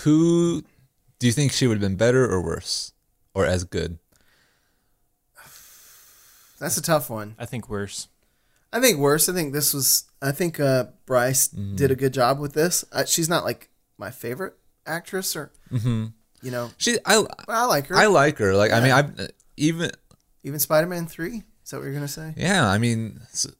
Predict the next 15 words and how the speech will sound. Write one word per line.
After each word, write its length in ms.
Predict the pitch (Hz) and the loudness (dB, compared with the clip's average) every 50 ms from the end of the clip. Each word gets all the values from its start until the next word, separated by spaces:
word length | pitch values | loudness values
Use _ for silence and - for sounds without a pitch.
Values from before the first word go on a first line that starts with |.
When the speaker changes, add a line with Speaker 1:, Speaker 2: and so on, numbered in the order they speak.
| - _ | -18 _
Speaker 1:
she 220 | - - - 143 | -4 0 0 2
made, 380 | 143 139 151 151 143 143 - - 101 - - _ _ _ 117 98 - - - - | 2 2 2 2 0 0 -2 -6 -16 -20 -20 _ _ _ -18 -18 -18 -18 -16 -8
rose 380 | 120 113 120 123 127 123 120 | 0 2 4 4 4 4 2
Spider-Man 500 | - - - 113 113 117 120 123 120 110 | 2 4 4 4 4 4 2 0 -2 -2
three 220 | 101 - 117 117 110 | -2 -2 -2 -2 -2
from 560 | - - - - 113 110 107 104 104 104 98 - _ _ _ _ _ _ _ _ _ _ _ _ 98 - 104 104 - - _ _ | -2 -6 -6 -4 -2 -2 -2 -4 -4 -6 -8 -10 _ _ _ _ _ _ _ _ _ _ _ _ -20 -16 -16 -16 -16 -18 _ _
an 160 | 110 107 107 | 0 0 2
already 500 | - 110 117 127 120 110 113 117 113 107 92 | 4 4 4 4 6 6 4 4 4 2 2
good 220 | 85 95 110 117 | 2 0 0 2
movie 300 | 110 101 95 90 92 90 | 4 2 2 2 0 -2
to 220 | - - 107 101 | -2 -2 0 2
a 40 | 98 90 | 2 0
great 300 | 78 87 98 110 110 87 | 0 2 2 2 2 0
movie. 260 | 92 87 85 85 87 | -4 -4 -4 -4 -6
Speaker 2:
S-, 340 | 85 - - - - - - | -6 -4 -4 -2 -2 -4 -4